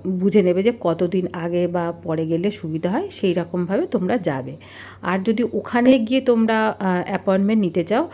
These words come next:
তাহলে কিন্তু হাতে অনেকটা সময় নিয়ে যেতে হবে। আর এখানে আছে, অনেক হোটেল আছে, কম দামি দামি ভালো ভালো হোটেল আছে।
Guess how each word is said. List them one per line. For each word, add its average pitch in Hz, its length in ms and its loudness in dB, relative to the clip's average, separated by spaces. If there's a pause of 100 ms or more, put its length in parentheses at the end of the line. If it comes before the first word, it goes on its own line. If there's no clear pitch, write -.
(260)
তাহলে 214 260 4
কিন্তু 254 300 0
হাতে 226 380 -2
অনেকটা 226 720 -2
সময় 170 380 -4
নিয়ে 196 220 -2
যেতে 156 260 -4
হবে। 139 300 -10 (680)
আর 170 300 -4
এখানে 226 560 2
আছে, 226 360 0
অনেক 202 440 0
হোটেল 190 360 0
আছে, 196 420 -2 (340)
কম 175 300 2
দামি 180 280 2
দামি 170 420 -2 (260)
ভালো 156 280 -4
ভালো 170 260 0
হোটেল 165 320 -4
আছে। 151 340 -10